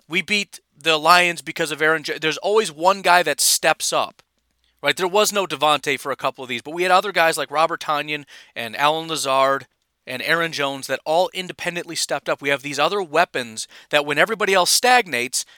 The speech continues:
they tend to step up and get this thing rolling. Will Fuller will be one more guy to make sure this thing keeps rolling. If Davante's not, not getting it done, or the offensive line isn't, we gotta get the ball out quicker, we gotta get the rhythm going.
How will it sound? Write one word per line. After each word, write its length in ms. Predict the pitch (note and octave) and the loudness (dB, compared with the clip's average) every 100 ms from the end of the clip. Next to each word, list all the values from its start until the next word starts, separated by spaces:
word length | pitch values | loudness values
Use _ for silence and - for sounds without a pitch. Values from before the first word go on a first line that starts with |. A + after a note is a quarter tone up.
| _ | _
they 180 | D3+ F#3+ | 2 2
tend 260 | - G3+ | 2 -4
to 60 | F3 | -2
step 300 | - D#3+ D#3 | 0 0 2
up 120 | D3+ - | -2 -2
and 180 | C#3+ | -10
get 300 | A2+ E3 E3+ | -4 -2 -2
this 260 | - E3+ D#3 | -2 -2 -2
thing 340 | - E3 D#3+ | -2 -4 -4
rolling. 540 | C#3+ D#3 F#3 D#3+ F2+ - _ _ _ | -2 0 0 -2 -10 -16 _ _ _
Will 220 | D3 F#3 | -4 -2
Fuller 340 | - F#3+ F#3 F3 | -2 -4 -4 -4
will 80 | |
be 140 | D3 D3 | -6 -8
one 320 | B2+ D#3 F#3+ | -2 0 2
more 320 | F#3 F#3+ G3+ | 0 -2 -2
guy 580 | E3 F#3 F3+ C#3 C3 D3 - - - | 4 6 6 4 0 -6 -12 -20 -10
to 80 | F3 | -2
make 240 | E3+ F#3 | 2 2
sure 180 | - F3+ | 0 0
this 200 | F3 - | -2 -2
thing 200 | F#3+ F3+ | -2 -6
keeps 320 | - F3+ - | -8 -10 -6
rolling. 440 | C#3+ G3 E3+ G2 | 0 0 0 -6
If 140 | G#2 - | -12 -12
Davante's 560 | C3 C#3+ E3+ F3 F3 | -6 2 2 2 -4
not, 220 | E3 E3 D3+ _ | 2 0 0 _
not 220 | D#3+ D#3 | -2 0
getting 200 | - D#3+ | 0 -2
it 100 | D#3 | -2
done, 280 | D3+ D#3+ D#3+ - - | 0 0 0 -8 -20
or 60 | - | -6
the 80 | A#2 | 4
offensive 460 | E3 E3+ E3+ D#3 | 4 4 -4 -4
line 240 | D#3 E3 E3 | 2 2 4
isn't, 180 | D#3 D3 | 0 -2
we 80 | |
gotta 160 | C3 C#3 | 0 0
get 120 | C3 | 0
the 80 | B2+ | -6
ball 260 | C3 F3 F3 | 0 2 2
out 100 | D#3+ | -2
quicker, 220 | E3+ E3 | -6 -10
we 100 | C#3 | -4
gotta 120 | C#3 | -4
get 140 | C#3 | -4
the 80 | C3 | -10
rhythm 280 | A#2+ F3+ F3 | -4 -4 -2
going. 260 | E3+ E3+ | -2 -2